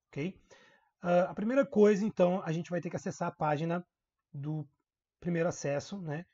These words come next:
Eu vou deixar o link aqui embaixo na, na descrição do vídeo, tá?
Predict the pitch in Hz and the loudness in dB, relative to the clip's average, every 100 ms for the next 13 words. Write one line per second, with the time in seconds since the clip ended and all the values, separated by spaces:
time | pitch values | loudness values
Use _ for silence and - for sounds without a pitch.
0 | _ 139 147 143 160 156 151 156 - 160 | _ -6 -4 -2 0 0 -2 -6 -4 -4
1 | 156 190 156 147 143 151 139 135 135 135 | -2 0 0 0 -2 -6 -6 -6 -8 -10
2 | 135 131 127 - 165 - 143 165 143 127 | -8 -6 -6 -6 -6 -4 -6 -6 -8 -8
3 | 131 151 247 - | -6 -6 -6 -8